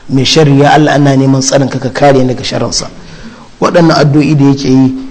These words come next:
yace su suka sa Yahudawa ba su zama da shi jaki ba.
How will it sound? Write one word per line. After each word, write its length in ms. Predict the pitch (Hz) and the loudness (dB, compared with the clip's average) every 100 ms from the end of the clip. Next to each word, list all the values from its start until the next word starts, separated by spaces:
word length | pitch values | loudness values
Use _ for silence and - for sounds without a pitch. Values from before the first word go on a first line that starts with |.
| - - | -18 -12
yace 220 | 123 120 123 | -8 -6 -6
su 200 | 165 170 | -4 -4
suka 240 | 165 147 | -2 -2
sa 120 | 143 135 | 0 2
Yahudawa 360 | 127 135 139 135 | 2 2 2 0
ba 100 | 110 | -2
su 60 | |
zama 160 | 123 131 | -2 -2
da 80 | 120 | -2
shi 140 | 131 | -6
jaki 280 | 117 104 107 | -6 -8 -8
ba. 100 | 98 | -12